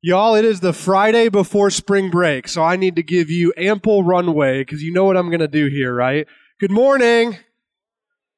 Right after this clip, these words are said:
Oh, but see, I gave you runway, and that was still, like, a C minus. You gotta cut, you gotta bring it.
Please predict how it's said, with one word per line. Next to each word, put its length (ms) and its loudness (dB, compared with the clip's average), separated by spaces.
Oh, 200 0
but 120 -4
see, 160 -2
I 60 0
gave 300 0
you 180 0
runway, 460 0
and 140 -8
that 100 -4
was 120 -6
still, 260 -4
like, 160 -2
a 60 -6
C 240 -6
minus. 520 -6
You 80 -16
gotta 180 0
cut, 220 -4
you 80 0
gotta 100 0
bring 400 0
it. 240 -2